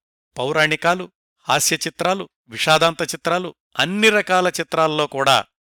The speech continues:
తనదైన ముద్ర వేశారు రాఘవయ్య గారు. ముప్పై ఏళ్ల సినీ జీవితంలో పది సంవత్సరాలు నృత్య దర్శకుడైతే,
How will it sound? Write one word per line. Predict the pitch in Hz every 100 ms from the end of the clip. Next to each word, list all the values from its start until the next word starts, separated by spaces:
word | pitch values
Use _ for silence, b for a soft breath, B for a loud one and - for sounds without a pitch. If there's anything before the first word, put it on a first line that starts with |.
| _ _ _ _ _ _ _ -
తనదైన | 139 185 190 220
ముద్ర | 170 156
వేశారు | 156 135 - 139 190 139 -
రాఘవయ్య | 117 113 120 110
గారు. | 101 107 - _ _ _ _ _ _ _ _ _ _ _ -
ముప్పై | 143 - - 180
ఏళ్ల | 175 240 220
సినీ | - 180
జీవితంలో | 180 160 160 160 156 151 156 - _ _ _ _ _ _ _
పది | 135 147
సంవత్సరాలు | - 185 208 185 180 175 160 -
నృత్య | 131 143 175
దర్శకుడైతే, | 165 160 156 151 127 120 143 127 92